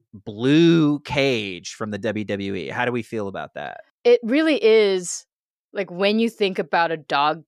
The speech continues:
Speaker 2: kennel, 'cause a
Speaker 1: Yeah.
Speaker 2: dog kennel isn't mesh. So a dog kennel is just metal bars. So it's that human-sized and plus more. It, it feels like it wouldn't be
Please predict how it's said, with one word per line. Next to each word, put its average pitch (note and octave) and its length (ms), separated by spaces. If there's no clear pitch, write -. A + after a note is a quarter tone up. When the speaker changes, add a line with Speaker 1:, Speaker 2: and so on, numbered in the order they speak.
Speaker 2:
kennel, E3+ 640
'cause G#3 160
a G3+ 40
Speaker 1:
Yeah. G#3+ 60
Speaker 2:
dog A#3 200
kennel G#3+ 200
isn't F3+ 340
mesh. C#3 460
So - 160
a G3 60
dog G3+ 240
kennel G3 340
is E3+ 320
just - 240
metal E3 340
bars. D3+ 480
So F3+ 200
it's E3+ 220
that E3 420
human-sized F#3+ 880
and E3 160
plus F#3 320
more. F3+ 420
It, G3+ 600
it G3+ 120
feels B3+ 640
like G3 360
it G3 160
wouldn't G3 380
be F#3+ 440